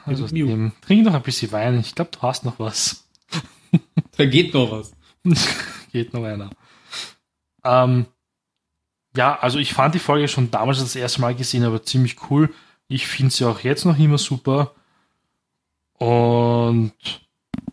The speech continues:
Speaker 1: boah, was gebe ich jetzt? Hm, ich glaube, ich werd wirklich eine neun geben, ja.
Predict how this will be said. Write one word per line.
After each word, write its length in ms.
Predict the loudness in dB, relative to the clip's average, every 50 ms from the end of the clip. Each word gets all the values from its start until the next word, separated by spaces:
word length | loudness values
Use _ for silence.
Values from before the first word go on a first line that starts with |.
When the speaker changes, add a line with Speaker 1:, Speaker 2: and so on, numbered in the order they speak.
| -16 _ _ _ -20 -20 -20 _ _ _ _ _ _ _ _ _ _ _ _ _ 0
Speaker 1:
boah, 240 | 2 2 4 2 0 -4
was 180 | -6 -4 -4
gebe 140 | -2 -2 0
ich 40 | 0
jetzt? 340 | 0 -2 -2 -4 -4 -4 -2
Hm, 960 | 0 2 2 4 4 4 4 4 4 4 4 4 4 4 4 2 0 0 -2 -6 -10 _ _ _ _ _ _ _ _ _ _ _ _ -18 -12 -8
ich 180 | -8 -6 -2
glaube, 520 | 0 2 4 4 6 4 4 2 0 -2 -8 _ _ _ _
ich 260 | -10 -8 -8 -6 -6
werd 200 | -6 -6 -4 -6
wirklich 580 | -6 -4 -2 -2 -2 -2 -2 -4 -4 -6 -4 -2
eine 460 | 0 2 4 4 4 4 4 2 2 0 -2 -6 _ _ _ -20 -20 _ _ _ _ _ _ _ _ _ _ _ _ _ _ _ _ _
neun 280 | 2 4 4 6 4 4 2
geben, 320 | 0 -2 -4 -4 -4 -4
ja. 280 | -2 -2 -2 -4 -6